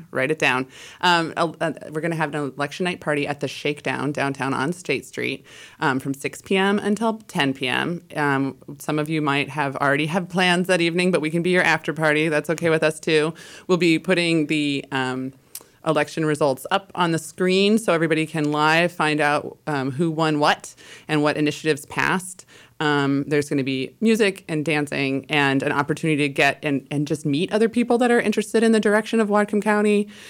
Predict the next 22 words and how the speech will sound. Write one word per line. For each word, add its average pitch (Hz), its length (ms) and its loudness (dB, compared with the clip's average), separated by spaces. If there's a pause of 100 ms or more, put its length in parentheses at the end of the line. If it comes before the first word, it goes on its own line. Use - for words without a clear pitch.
(140)
and 160 120 0
interested 160 600 2
in, 147 560 0
um, 135 580 4
the 139 420 0
hard 156 280 0
work 139 420 0 (320)
and, 139 260 -2
and 143 140 2
meeting 147 240 4
people 151 220 -2
who 139 80 -2
are 143 80 2
doing 139 320 0
the 143 80 0
hard 135 220 -4
work 131 340 -2
of, 131 340 -2
of 135 180 -4
turning 139 300 -2
out 127 140 0
votes. 147 540 -2